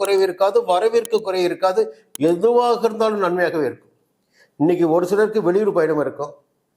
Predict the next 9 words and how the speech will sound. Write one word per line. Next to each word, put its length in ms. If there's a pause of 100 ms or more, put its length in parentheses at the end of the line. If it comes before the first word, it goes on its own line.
(520)
அதுல 240 (100)
ஆதாயம் 400
ஏற்படும். 380 (960)
புதிய 220 (120)
முயற்சிகளை 480
மேற்கொள்வீங்க, 520 (120)
அதிலும் 380
ஆதாயம் 340
உண்டாகும். 440